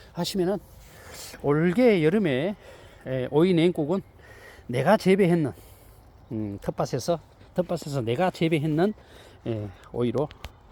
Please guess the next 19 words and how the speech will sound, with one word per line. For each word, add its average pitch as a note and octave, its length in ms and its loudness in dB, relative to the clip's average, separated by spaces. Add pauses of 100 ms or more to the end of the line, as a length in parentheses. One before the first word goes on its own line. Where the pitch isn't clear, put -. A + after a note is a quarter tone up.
(400)
이렇게 G#2+ 240 -6
먹을 A2+ 180 -2
수 A2+ 100 -8
있다. G2+ 480 -6 (2000)
어, G#2+ 200 -4
제 B2 120 -4
생각은 A#2 280 -2
그렇습니다. G#2 440 -8 (960)
자, G#2+ 400 -6
오늘은 C3 420 0 (540)
오이 C#3 300 -4
텃밭에 D#3 480 -6 (560)
추비를 - 1200 0
이렇게, A#2 680 -6 (460)
예, B2 160 -4
줬다 C3+ 300 -4
하는 A2+ 240 -6
거 G#2 100 -10 (720)
이렇게 - 220 -12